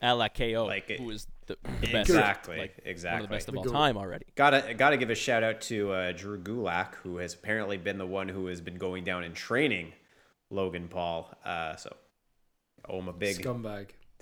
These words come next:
Speaker 2: <laughs>
Speaker 3: Get, get some knee pads, you freak.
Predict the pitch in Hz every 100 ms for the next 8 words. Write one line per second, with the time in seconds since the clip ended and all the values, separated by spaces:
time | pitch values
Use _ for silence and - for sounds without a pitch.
0 | - - 906 988 143 - 165 - - -
1 | 151 - 147 135 131 131 113 107 - 107
2 | 92 - 117 -